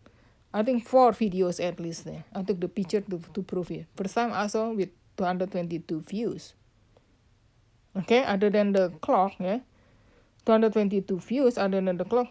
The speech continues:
two twenty-two, several times this year. Okay, just yesterday, yeah, one of my, the YouTube video, Yeah, so, uh, I saw the comment two hundred twenty-two. In that YouTube video, this guy, uh, discussed about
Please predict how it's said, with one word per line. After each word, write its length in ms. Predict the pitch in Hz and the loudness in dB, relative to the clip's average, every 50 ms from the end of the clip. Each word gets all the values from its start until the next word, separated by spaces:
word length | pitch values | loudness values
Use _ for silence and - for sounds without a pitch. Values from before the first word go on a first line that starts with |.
| - - | -4 -4
two 320 | 240 240 262 277 285 269 - _ - | -2 0 0 -2 -4 -6 -10 _ -4
twenty-two, 680 | 208 196 185 175 190 180 - - 262 247 170 160 160 - | -2 -2 0 0 -2 -4 -4 -4 -4 -2 -2 -4 -8 -12
several 340 | - - - 190 185 185 185 | -6 -4 -2 -2 0 0 0
times 280 | - 214 208 196 185 | 0 0 2 2 0
this 220 | 175 180 170 - - | 0 -2 -4 -4 -4
year. 300 | 196 170 156 151 165 - _ _ _ - - - - _ _ _ _ | -4 -4 -4 -6 -10 -14 _ _ _ -20 -20 -20 -20 _ _ _ _
Okay, 340 | - 220 220 247 202 185 175 - - 233 196 | 0 4 6 6 4 4 2 -8 -10 -8 -6
just 380 | 180 - 240 254 349 415 - - | 6 8 10 10 10 8 6 4
yesterday, 600 | 247 240 226 220 - 247 220 185 190 - 175 165 - _ _ _ _ _ _ _ _ _ _ - | 6 6 6 6 4 2 0 0 -2 -4 -6 -12 -16 _ _ _ _ _ _ _ _ _ _ -2
yeah, 160 | 190 226 247 | 0 2 2
one 220 | 226 220 226 240 | 4 4 4 4
of 120 | 202 226 208 | 4 2 2
my, 580 | 208 208 202 196 196 196 190 180 - 60 65 - | 2 2 2 2 2 0 -2 -4 -6 -8 -8 -4
the 120 | 180 202 | -2 0
YouTube 300 | 190 202 208 202 208 175 | 2 2 0 0 -2 -4
video, 440 | - 214 214 196 202 175 156 156 165 - _ _ - _ _ _ - - _ _ _ _ _ _ _ _ - 175 | -2 -2 -2 0 0 0 -2 -4 -10 -14 _ _ -20 _ _ _ -20 -20 _ _ _ _ _ _ _ _ -4 -2
Yeah, 160 | 202 262 277 - _ _ - - | -2 -2 -2 -6 _ _ -20 -20
so, 240 | - - - - | -20 -14 -12 -8
uh, 640 | - - 190 196 190 185 180 180 175 170 156 - - | -4 -2 0 0 2 0 0 -2 -2 -4 -6 -8 -4
I 160 | - - 262 | 0 2 2
saw 240 | 302 - - 247 226 | 2 4 4 4 4
the 80 | 208 190 | 4 2
comment 480 | - 220 220 220 233 247 254 254 254 | 2 2 2 4 2 2 0 0 -2
two 80 | - 240 | -2 -2
hundred 400 | 190 196 196 196 202 220 208 - | -2 0 0 0 0 -2 -2 -2
twenty-two. 560 | 202 190 185 175 190 175 - - 180 - 165 - - _ _ _ _ _ _ _ - - - - - _ | -2 -2 -2 -4 -6 -6 -4 -4 -4 -4 -6 -10 -18 _ _ _ _ _ _ _ -20 -20 -20 -20 -8 _
In 320 | - 226 240 247 240 220 | 4 6 6 6 8 8
that 240 | 233 233 226 208 - | 8 8 8 6 2
YouTube 400 | - 208 254 254 - 220 196 - | 0 0 0 0 0 0 0 0
video, 560 | - 220 240 214 226 196 170 165 170 196 214 - - - | 0 -2 0 0 0 2 2 2 0 -2 -4 -6 -10 -12
this 400 | - 196 185 175 226 254 254 - | -10 -4 0 0 2 2 0 0
guy, 320 | - 202 185 185 165 160 165 | 0 2 2 2 2 0 -2
uh, 80 | 180 | -2
discussed 480 | 175 190 190 - - 214 208 214 - - | -2 -4 -4 -2 0 0 0 0 0 -4
about 480 | 185 170 175 185 190 190 208 254 285 | -6 -4 0 2 4 4 4 2 0